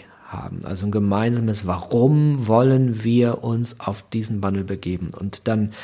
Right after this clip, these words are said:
ne, dass, dass man nicht zum Schluss vor der Mannschaft steht und sagt, „Übrigens, wir, unsere Zahlen, äh, keine Ahnung, Krankentage sind zu schlecht oder Fluktuationszahl ist zu schlecht“, sondern die müssen eine echte Geschichte erzählen. Da muss ein Vorstandschef vor seiner Mannschaft stehen und sagen, „Wisst ihr was?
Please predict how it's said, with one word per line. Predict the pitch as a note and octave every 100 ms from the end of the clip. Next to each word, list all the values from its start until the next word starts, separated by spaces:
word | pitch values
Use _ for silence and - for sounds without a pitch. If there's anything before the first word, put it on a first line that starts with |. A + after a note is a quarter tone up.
| - - - _
ne, | C3+
dass, | C3+ A#2+ - - - - - _ _ _ -
dass | B2 D3
man | B2
nicht | D3 F#3+ -
zum | C#3
Schluss | - D#3+
vor | E3 B2+
der | G#2+
Mannschaft | A2 E3 D3+ -
steht | - C3 C3+
und | A2+
sagt, | A#2+ C#3+
„Übrigens, | - E3 D3+ B2+ B2 -
wir, | A2+ B2+ A#2+ -
unsere | C3+ A#2+ -
Zahlen, | - A#2 B2 B2+ B2+ A#2+
äh, | A#2+ A#2 A#2+
keine | - A#2+
Ahnung, | A2 G#2+
Krankentage | - D3+ - C3 B2 A#2+
sind | A#2+
zu | A#2
schlecht | A2+ A2+ A2 -
oder | G#2+
Fluktuationszahl | - A#2 A2 G2+ B2+ C3+ C3 A#2+ - -
ist | - -
zu | -
schlecht“, | A2+ A#2 A2+ - - -
sondern | - A#2 A#2+
die | A#2
müssen | A#2+ C3+ C3+
eine | - -
echte | - B2 C#3+
Geschichte | C3+ D3 C#3+ -
erzählen. | - - E2+ D#2+ E2 _ - - -
Da | -
muss | A#2 D3+
ein | C3+
Vorstandschef | - C3 C#3+ D3 C#3+ C3+ C3
vor | B2+
seiner | A2+ G#2
Mannschaft | F#2+ A#2+ D3+ C3
stehen | - - A#2
und | A#2
sagen, | G#2+ G#2 G#2
„Wisst | A#2 -
ihr | G#2
was? | A2 -